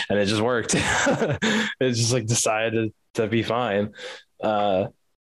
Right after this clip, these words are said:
so I guess for now, very tentatively, it's seeming like it's gonna be fine for the time being. So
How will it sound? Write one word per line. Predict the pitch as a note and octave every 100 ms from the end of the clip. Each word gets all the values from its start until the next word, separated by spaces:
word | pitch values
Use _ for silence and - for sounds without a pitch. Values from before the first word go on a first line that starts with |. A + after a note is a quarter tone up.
| _ _ _ _ -
so | - A2
I | G#2
guess | G2 G#2 G#2+ - - - _ _ -
for | - B2 A#2+
now, | B2 C#3+ C#3 G#2 G2+ A2+ C3+ B2+
very | A2+ A#2 B2+
tentatively, | B2+ C3 C#3+ C#3 B2+ A#2+ G2 F#2+ F2+ F2+ G2+ A#2 - - - - - _ -
it's | -
seeming | - A2+ A#2
like | A2+ A2+
it's | A2
gonna | A2+ G#2+
be | G#2
fine | G2+ A2 G#2 F#2 F#2 F#2 F#2+ - - _ _ _
for | - G2
the | F#2+
time | G3 F2+ E2+
being. | F#2 E2 C2+ A#1 - - - _ _ -
So | - C#3+ C#3 G#2+ D#2+ D2